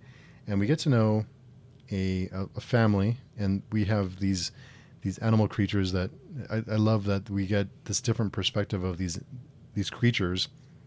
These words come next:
like, we're birds that, um, that we get to know. There's a family, there's a fam-,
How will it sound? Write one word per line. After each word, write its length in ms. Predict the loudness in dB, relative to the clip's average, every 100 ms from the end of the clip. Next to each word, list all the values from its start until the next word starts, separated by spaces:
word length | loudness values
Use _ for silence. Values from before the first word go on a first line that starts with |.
| -18 -8
like, 340 | -8 -8 -12 -20 -20 -20 -20 -8
we're 80 | -2
birds 500 | 4 6 4 2 -6 -12 -12 -2
that, 380 | 0 0 -4 -10 -8
um, 420 | -6 -6 -8 -12 -16 -20 -20 -20 -20 -20 -20 -20 -20 -20 -20 -20 -20 -20 -20 -20 -8 0
that 80 |
we 60 | 4
get 140 | 4 4
to 100 | 4
know. 140 | 4
There's 140 | 2
a 60 | 0
family, 640 | 2 4 6 6 4 0 -6 -20 -20 -12 -4
there's 160 | -2
a 60 | -2
fam-, 280 | 0 0